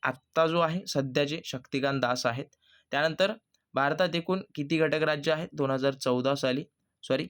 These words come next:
दोन हजार, आता सध्याला अठ्ठावीस घटक राज्य आहेत आपल्या भारतामध्ये. त्यानंतर शेवटचा, युरिया या रासायनिक खतात नत्राचे प्रमाण किती असते? तर हे जे आहे, ते शेहेचाळीस एवढं प्रमाण त्याचं असतं मित्रांनो. तर लक्षात असू द्या,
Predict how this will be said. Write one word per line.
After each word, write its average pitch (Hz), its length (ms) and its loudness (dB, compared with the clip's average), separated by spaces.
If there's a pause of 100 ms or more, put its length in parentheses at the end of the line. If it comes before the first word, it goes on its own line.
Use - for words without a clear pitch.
(120)
दोन 131 140 0
हजार, 131 140 2
आता 127 180 0
सध्याला 127 460 0 (380)
अठ्ठावीस 127 420 -2
घटक 127 220 2
राज्य 117 340 0
आहेत 113 220 0 (540)
आपल्या 113 200 0
भारतामध्ये. 113 580 0 (500)
त्यानंतर 151 340 0
शेवटचा, 143 520 2 (360)
युरिया 143 360 4
या 165 200 0 (100)
रासायनिक 139 580 -2
खतात 123 360 0 (320)
नत्राचे 123 440 0
प्रमाण 123 320 -2
किती 104 260 -8
असते? 107 360 -6 (380)
तर 113 40 -8
हे 113 160 -6
जे 143 100 -2
आहे, 139 160 -2
ते 156 80 -8
शेहेचाळीस 123 640 -4
एवढं 113 200 -4
प्रमाण 113 320 -2
त्याचं 110 240 -4 (440)
असतं 113 280 -8
मित्रांनो. 107 400 -2 (300)
तर 113 60 -2
लक्षात 117 380 0
असू 139 160 0
द्या, 151 120 -6